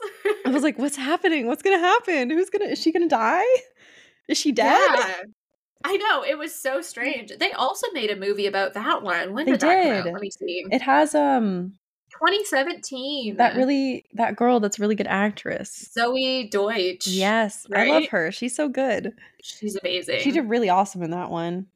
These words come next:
Speaker 2: Um, I wanna rewa-, rewatch it. I saw it on,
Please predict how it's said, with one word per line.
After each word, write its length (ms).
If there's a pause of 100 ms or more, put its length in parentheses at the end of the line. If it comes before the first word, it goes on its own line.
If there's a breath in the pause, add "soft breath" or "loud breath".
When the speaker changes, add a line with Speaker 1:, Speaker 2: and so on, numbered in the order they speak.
(140)
Speaker 2:
Um, 540
I 80
wanna 180
rewa-, 360 (140)
rewatch 480
it. 320 (140)
I 60
saw 280
it 80
on, 300